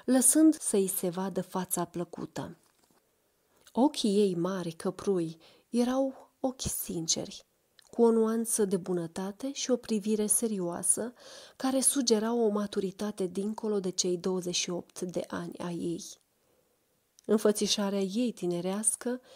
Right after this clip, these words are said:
tăgăduia faptul că era mama a cinci copii. Maria,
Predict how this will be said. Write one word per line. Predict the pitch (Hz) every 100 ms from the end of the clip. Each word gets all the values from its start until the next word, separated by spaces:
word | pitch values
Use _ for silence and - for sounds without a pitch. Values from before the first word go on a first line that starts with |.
| - - -
tăgăduia | 262 226 220 269 302
faptul | 302 285 277 - 240
că | 240
era | 202 202 220
mama | 208 208 220 214
a | 202
cinci | - 185 185 -
copii. | - 180 - - - - _ _ _ _ _ _ _ _
Maria, | - 208 196 196 180 175 185